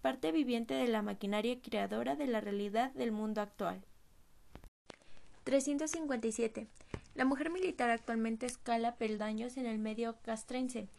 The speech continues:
desarrollando actividades de índole administrativa, logística y operativa en los organismos del Ejército y Fuerza Aérea mexicanos.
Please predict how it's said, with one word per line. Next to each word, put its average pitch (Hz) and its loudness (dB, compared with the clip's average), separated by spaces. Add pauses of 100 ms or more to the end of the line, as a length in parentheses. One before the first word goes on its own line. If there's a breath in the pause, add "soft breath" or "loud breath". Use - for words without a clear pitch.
(320 loud breath)
desarrollando 254 2
actividades 240 0
de 233 2
índole 226 0
administrativa, 233 -2
logística 233 -2
y 233 -2
operativa 233 -2
en 302 -4
los 269 -4
organismos 226 -4
del 226 -2
Ejército 226 -6
y 254 -4
Fuerza 220 -4
Aérea 226 0
mexicanos. 196 -6